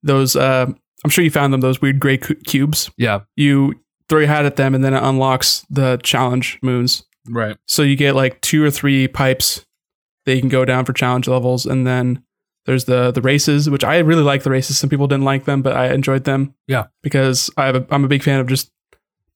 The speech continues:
Speaker 1: being Mario and moving around and getting from point A to point B, and that's what those races are. So I would definitely recommend those.
Speaker 2: Okay.
Speaker 1: And then, and then they just add some other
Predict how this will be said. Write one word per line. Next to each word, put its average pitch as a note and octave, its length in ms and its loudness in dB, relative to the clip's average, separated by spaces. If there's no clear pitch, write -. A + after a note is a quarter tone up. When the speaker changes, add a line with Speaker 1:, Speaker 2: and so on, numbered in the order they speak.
Speaker 1:
being C3 300 2
Mario C3 240 2
and C3 80 0
moving B2+ 240 0
around B2+ 300 0
and B2 100 -2
getting B2+ 220 0
from C3+ 120 -8
point C3 140 0
A B2 60 -2
to B2+ 80 -2
point B2+ 200 -2
B, C3 140 2
and B2+ 80 0
that's C3 140 -2
what C#3 80 -4
those A#2 120 -2
races A2+ 320 -2
are. - 220 -4
So - 140 -2
I C3+ 100 2
would B2+ 80 0
definitely C#3 420 0
recommend C3 480 0
those. B2 260 -2
Speaker 2:
Okay. B2 240 -10
Speaker 1:
And C#3+ 180 4
then, C#3 400 2
and G#3 120 0
then G#3+ 100 2
they F#3 60 4
just D#3 120 2
add C3+ 160 2
some C3 120 0
other B2+ 260 -2